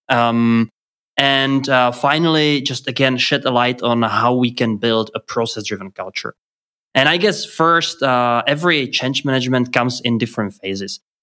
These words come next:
And this already comes into the planning. And, um, you know, while preparing for this episode, I came, uh, across a couple of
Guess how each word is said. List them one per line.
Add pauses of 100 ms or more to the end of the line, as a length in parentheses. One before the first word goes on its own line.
And
this
already
comes
into
the
planning.
And,
um, (220)
you
know,
while (160)
preparing
for
this
episode,
I
came,
uh,
across
a
couple
of